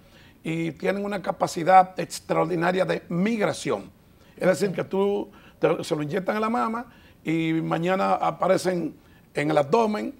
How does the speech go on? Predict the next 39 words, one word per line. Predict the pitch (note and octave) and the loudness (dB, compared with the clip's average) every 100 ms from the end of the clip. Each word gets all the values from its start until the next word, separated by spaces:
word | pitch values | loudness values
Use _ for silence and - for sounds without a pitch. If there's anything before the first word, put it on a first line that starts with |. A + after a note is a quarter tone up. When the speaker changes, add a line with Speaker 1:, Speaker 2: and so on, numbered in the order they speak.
| - | -8
Speaker 1:
en | C#3+ | -4
los | E3+ | 0
Speaker 2:
Oh, | F#3 | 2
Speaker 1:
genitales, | D#3+ D3+ G#3+ G3+ G3 - - | 2 4 4 4 2 -6 -6
en | C#3 | -6
los | B2 | -4
músculos, | G3+ A#3 D3 F#3+ F#3 - | -2 0 0 -2 -2 -2
en | C#3 | -4
la | B2 | -2
pierna, | G3+ G#3+ F#3 | 0 0 0
en | D#3 | -4
los | A#2+ | -6
pies. | - C3+ - - - - - - - - - | -8 -8 -8 -18 -20 -20 -20 -20 -20 -20 4
Porque | F3+ E3 G3+ | 4 6 0
no | E3+ A3 | 0 0
hay | A#3 | 0
control | G#3 E3 G#3 A3+ F#3+ | -2 0 2 2 0
de | F#3+ | 0
eso | - - | -2 -4
y | F3 | 0
hasta | F#3+ F#3+ D#3+ - | 0 0 -4 0
treinta | A3+ C#4 C4 A#3 | 2 2 0 -2
años | B3 G3+ | -2 -4
después | G3 G#3 G#3 | -2 -2 -2
de | |
inyectarse | F3 C#3 - C#3+ - A#2+ - - - - - | -4 -6 2 2 2 -8 -12 -20 -20 -20 -8
pueden | F3 G3 G3 | 0 0 0
tener | F#3 F#3 G3 - | 0 0 0 0
complicaciones. | F3 F3 D3+ C3 D3+ C#3 C3 - | 0 -2 -6 -4 -2 -2 -4 -6
Y | |
hemos | F#3+ A3+ A3 | -2 -2 -2
tenido | G3+ G#3+ G#3+ G3+ - - - - | -4 0 -2 -2 -10 -20 -20 0
pas-, | D3 - | 0 0
muertes | D#3 D3+ G3 G#3 G3+ - B2+ - - - - - | -4 0 4 4 2 -4 -6 -6 -12 -18 -20 -18
descritas | C3+ D3+ - - F3+ A3 F#3 E3+ | -2 0 0 0 0 0 -2 0
en | |
la | D3 | 0
literatura | E3+ D3+ D3 C#3 - F3+ C#3 | 0 -2 0 -2 -2 -4 -2
médica | B2 A2+ A2+ | -4 -6 -8